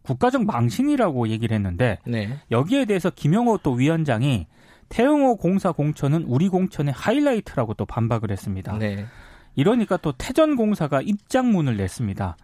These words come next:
Speaker 1: 자신은 엄연한 대한민국 국민인데 선거 일선에서 사력을 다하고 있는 후보 등의 칼을 꽂는 발언을 한 이유가 무엇인지 도저히 이해할 수 없다. 상당히 좀 불만을 나타냈습니다.
Speaker 2: 어, 이런 공천 갈등 중에 하나죠.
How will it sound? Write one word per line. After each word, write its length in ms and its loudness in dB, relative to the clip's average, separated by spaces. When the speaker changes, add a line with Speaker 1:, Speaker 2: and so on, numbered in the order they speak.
Speaker 1:
자신은 440 0
엄연한 440 2
대한민국 560 0
국민인데 720 2
선거 400 2
일선에서 480 0
사력을 440 0
다하고 340 0
있는 160 0
후보 320 0
등의 320 0
칼을 300 0
꽂는 360 0
발언을 420 0
한 140 0
이유가 380 0
무엇인지 640 0
도저히 360 2
이해할 260 0
수 140 -4
없다. 340 -4
상당히 280 -6
좀 120 -6
불만을 380 0
나타냈습니다. 680 -6
Speaker 2:
어, 500 4
이런 280 4
공천 460 2
갈등 520 2
중에 180 4
하나죠. 580 4